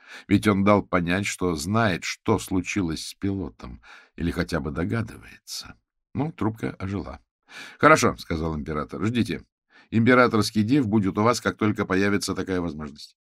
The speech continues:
«Благодарю, но я планирую посетить дядю, если он примет меня». «Я помню. Надеюсь, вы еще что-то сможете узнать. Императорский див найдет вас. Тогда и доложите о том, что выяснили. Всего доброго». Трубку на том конце положили.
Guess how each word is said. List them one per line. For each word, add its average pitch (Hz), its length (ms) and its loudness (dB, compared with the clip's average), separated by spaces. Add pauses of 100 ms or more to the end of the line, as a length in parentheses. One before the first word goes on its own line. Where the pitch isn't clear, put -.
(300)
«Благодарю, 82 600 -2 (120)
но 87 220 -6
я 92 140 2
планирую 90 500 2
посетить - 640 -10
дядю, 85 340 -2
если 65 240 -10
он 73 100 -10
примет 73 360 -12
меня». 67 240 -14 (120)
«Я 190 140 0
помню. 113 340 -2 (560)
Надеюсь, 135 540 6
вы 120 140 4
еще 117 260 4
что-то 107 300 -2
сможете 92 400 0
узнать. 76 520 -6
Императорский 101 720 -2
див 92 180 -6
найдет 76 340 -4
вас. 65 260 -8 (420)
Тогда 117 320 0
и 127 80 4
доложите 90 720 0 (140)
о 80 120 -6
том, 139 200 -4
что - 180 -8
выяснили. 73 440 -6
Всего 143 260 -2
доброго». 82 380 -8 (520)
Трубку 117 400 -2
на 87 140 -2
том 113 240 -4
конце 78 340 -10
положили. 67 640 -12